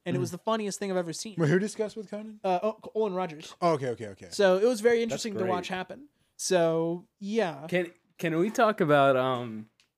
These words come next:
Speaker 2: Anything
Speaker 3: Lewin,
Speaker 2: else? <laughs>
Speaker 3: Lewin, Lewin, can we talk about the, uh, the, the ones that end with question?
Speaker 2: Uh, okay, which one do we wanna start with?
Speaker 1: Oh,
Speaker 2: Question
Speaker 1: man.
Speaker 2: one or question two?
Speaker 1: Let's do number two.
Speaker 3: <clears throat> I mean, do you wanna, do you wanna s-, do you wanna do one more other topic before that?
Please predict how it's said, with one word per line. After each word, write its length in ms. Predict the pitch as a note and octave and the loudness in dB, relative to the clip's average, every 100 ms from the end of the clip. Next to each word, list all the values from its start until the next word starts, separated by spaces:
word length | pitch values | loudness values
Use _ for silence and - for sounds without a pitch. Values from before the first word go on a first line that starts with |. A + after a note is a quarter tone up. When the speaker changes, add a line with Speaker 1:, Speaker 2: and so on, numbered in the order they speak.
| _ | _
Speaker 2:
Anything 420 | C3+ C#3+ C#3 D3 D3 | -6 -2 2 4 8
Speaker 3:
Lewin, 120 | F#3 G#3+ | 10 10
Speaker 2:
else? 260 | G#3+ - - | 8 0 -8
<laughs> 40 | D3+ | 0
Speaker 3:
Lewin, 460 | E3+ F3+ D#3+ D3+ D#3 | 2 4 2 -4 -4
Lewin, 340 | D#3 C#3+ C#3 | -2 0 -2
can 180 | D3 D3+ | -6 -6
we 100 | A3+ | -4
talk 320 | - E3+ E3+ | -2 -2 -2
about 420 | C#3 C#3 C#3+ A#2+ _ _ _ _ _ | -2 -2 -2 -6 _ _ _ _ _
the, 260 | C#3 C#3 C#3 | -4 0 2
uh, 440 | C3 B2 A#2 G2 - _ | 4 2 0 -4 -10 _
the, 320 | C#3 C3+ B2 B2 | 0 2 0 -2
the 80 | C3 | -6
ones 360 | C3+ D3 C3 | -4 -6 -2
that 160 | C3 G#2 | -2 -2
end 180 | B2+ B2 | -4 -6
with 160 | A#2+ | -8
question? 640 | - A#2+ A2+ - D3 C#3+ - | -8 -6 -6 -10 -14 -14 4
Speaker 2:
Uh, 300 | A3 G#3+ G#3 | 10 10 10
okay, 180 | F#3 F3+ | 8 8
which 160 | F3+ G3+ | 8 6
one 100 | F3 | 6
do 80 | |
we 80 | E3 | 6
wanna 160 | D#3 C#3 | 6 4
start 240 | - C3+ | 4 4
with? 80 | B2 | 4
Speaker 1:
Oh, 80 | F3 | 6
Speaker 2:
Question 480 | F#3 F3+ - F#3+ E3+ | 8 8 6 6 6
Speaker 1:
man. 80 | E3+ | 6
Speaker 2:
one 220 | F#3+ A#3+ | 8 8
or 80 | F3+ | 6
question 640 | - F3 - - B2+ A2+ | 8 6 6 0 -2 -2
two? 400 | - B2+ G#2+ G#2+ G#3+ | 0 0 0 -4 -8
Speaker 1:
Let's 160 | C4+ | -10
do 120 | - E4 | -8 -6
number 180 | A#3 | -6
two. 680 | - G#3 G#3+ A3+ G#3+ F3 D3 - | -4 2 4 4 4 2 -6 2
Speaker 3:
<clears throat> 40 | |
I 100 | G3+ | 4
mean, 320 | A3+ A3 G#3 | 6 4 2
do 100 | F3 | 0
you 80 | G3+ | 2
wanna, 340 | G3+ G#3+ A#3 F3 | 2 2 0 -2
do 80 | |
you 60 | F#3 | -2
wanna 140 | F#3 F3 | 0 -2
s-, 220 | - - D3 | -4 -10 _
do 60 | C#3+ | -6
you 80 | |
wanna 220 | C#3+ D3+ D3 | -4 -4 -2
do 180 | D3 | -2
one 280 | C#3 C#3 D3 | 0 -2 -2
more 280 | D3 C#3+ C#3+ | -2 0 0
other 280 | C#3 C#3 C#3 | -2 -4 -2
topic 360 | D3+ C#3+ C3+ B2+ | -2 -4 -6 -16
before 320 | C3 B2 B2 | -12 -10 -4
that? 360 | D3+ E3 - | -2 -4 -6